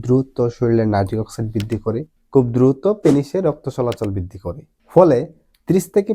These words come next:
পঁয়তাল্লিশ মিনিটের মধ্যেই ইরেকশন এবং যৌন উত্তেজনা বাড়ায়। দেড়শো থেকে দুইশো গ্রাম ডালিমের রস খেলে তাৎক্ষণিক উপকার পাবেন। শক্তি, উত্তেজনা ও রক্ত চলাচল বৃদ্ধি করতে চমৎকার কাজ করে।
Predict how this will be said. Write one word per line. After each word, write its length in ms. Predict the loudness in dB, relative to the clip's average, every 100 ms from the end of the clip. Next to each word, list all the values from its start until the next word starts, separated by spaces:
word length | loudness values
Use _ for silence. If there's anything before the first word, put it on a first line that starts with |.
| -4
পঁয়তাল্লিশ 340 | 0 0 0 0
মিনিটের 300 | 2 2 2 2
মধ্যেই 360 | 0 -2 -6 -8 _ _ 4
ইরেকশন 420 | 6 4 2 -2 -2 -4
এবং 120 | -6 -2
যৌন 160 | 0 0 0
উত্তেজনা 400 | -2 -4 -4 -6 -8
বাড়ায়। 240 | -12 -16 _ _ _ -6
দেড়শো 260 | -4 -2 -4 -2
থেকে 140 | -2 -2
দুইশো 220 | -2 -2 -2
গ্রাম 160 | -2 -2
ডালিমের 360 | -2 -2 -4 -2
রস 180 | -4 -4 -8
খেলে 240 | -6 -6 -8 -12 _ _ _
তাৎক্ষণিক 420 | -8 -8 -6 -6 -6
উপকার 280 | -10 -8 -8 -10
পাবেন। 220 | -14 -16 -6 2
শক্তি, 440 | 4 2 -2 2 2 2 -2
উত্তেজনা 520 | 2 0 2 0 -2 -6 _ _ _
ও 80 | 4 6
রক্ত 240 | 6 2 0 2
চলাচল 380 | 4 2 2 0 0
বৃদ্ধি 200 | -2 -2
করতে 180 | -4 -4
চমৎকার 340 | -4 -4 -4 -6
কাজ 120 | -6 -8 -10
করে। 180 | -10